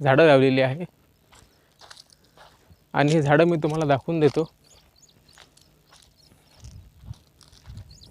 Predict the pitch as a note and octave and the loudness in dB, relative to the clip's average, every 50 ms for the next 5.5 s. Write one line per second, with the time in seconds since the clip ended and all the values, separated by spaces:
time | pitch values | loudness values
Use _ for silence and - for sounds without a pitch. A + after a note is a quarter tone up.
0 | - - - - - - - - - - - - - - - - - - - - | -20 -20 -20 -20 -20 -20 -20 -20 -20 -20 -20 -20 -20 -20 -20 -20 -20 -20 -20 -20
1 | - _ _ _ _ _ - D#3+ D3+ F#3+ G3+ G3+ G#3 G#3+ A3+ - - - - _ | -20 _ _ _ _ _ -4 0 2 4 4 4 2 2 -2 -6 -12 -20 -20 _
2 | _ _ _ _ _ _ _ _ _ _ _ _ _ _ _ _ _ _ _ _ | _ _ _ _ _ _ _ _ _ _ _ _ _ _ _ _ _ _ _ _
3 | _ _ _ _ _ _ _ _ _ _ _ _ _ _ _ _ _ - F3 E3 | _ _ _ _ _ _ _ _ _ _ _ _ _ _ _ _ _ 2 4 4
4 | F3+ F3+ F3+ D3+ D#3+ E3 E3+ F3 F3 - G3 E3+ D#3 D#3 F3 F3 E3+ D#3+ D3 C#3+ | 6 4 4 4 4 6 6 6 6 6 6 6 6 6 4 4 4 4 4 4
5 | C#3+ D3 D3 D3 D3 C#3 C3+ C#3+ D3+ | 4 4 4 4 4 4 4 2 -2